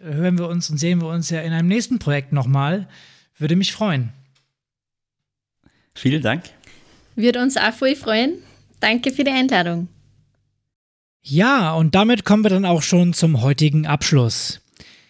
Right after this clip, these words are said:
Speaker 1: Wir haben heute also gelernt und gehört, dass Empfehlungsmarketing am erfolgsversprechendsten ist,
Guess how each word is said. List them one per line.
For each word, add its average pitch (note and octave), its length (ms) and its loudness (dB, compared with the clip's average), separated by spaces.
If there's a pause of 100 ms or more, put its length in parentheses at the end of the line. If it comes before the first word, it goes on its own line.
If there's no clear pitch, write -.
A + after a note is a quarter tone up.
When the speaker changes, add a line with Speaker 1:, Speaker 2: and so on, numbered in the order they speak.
(160)
Speaker 1:
Wir B3 280 2
haben C4 160 2
heute A3 640 2
also F3 380 4
gelernt D#3+ 500 2
und D#3 180 0
gehört, D#3+ 580 2 (220)
dass D#3 200 2
Empfehlungsmarketing F3 1600 2 (340)
am D#3+ 180 2
erfolgsversprechendsten D#3+ 1500 2
ist, C3+ 380 -2